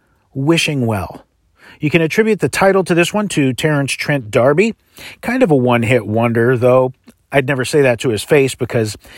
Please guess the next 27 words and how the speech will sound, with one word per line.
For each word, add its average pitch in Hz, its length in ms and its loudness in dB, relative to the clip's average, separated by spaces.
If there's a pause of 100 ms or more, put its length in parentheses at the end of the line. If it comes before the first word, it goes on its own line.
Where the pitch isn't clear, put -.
(120)
he 226 100 -4
was 180 160 2
also 170 300 2
a 113 80 -2
Gold 131 280 0
Gloves 127 300 -2
boxer 101 560 -4 (140)
and 120 260 -4
would 104 240 -4
probably 101 300 -8
knock 107 240 -6
me 110 100 -2
out 117 220 -2
for 120 140 -6
painting 110 340 -4
him 90 200 -8
with 92 200 -10
that 87 240 -12
brush. - 360 -8 (760)
Wishing 165 280 2
Well 143 160 4
was 131 140 0
certainly 139 320 0
Darby's 123 400 0
most 117 300 -4
successful 113 920 -4
single, 101 560 -8